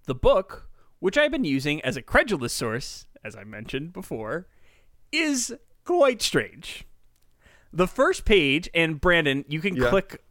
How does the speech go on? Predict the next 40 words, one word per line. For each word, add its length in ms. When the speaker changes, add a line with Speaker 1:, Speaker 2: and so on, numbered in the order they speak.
Speaker 1:
uh, 380
you 140
can 200
go 300
to 180
the, 560
you 120
can 120
go 220
to 160
the 140
Amazon 420
page 260
for 100
this 160
book. 420
Speaker 2:
Okay. 320
Speaker 1:
And 360
confirm 540
this, 220
but 160
if 80
you 80
click 260
on 120
the 60
look 200
inside 580
and 140
then 160
just 180
scroll 300
down 420
a 120
little 500
bit, 360
you'll 160
see 240
this. 360
Uh, 40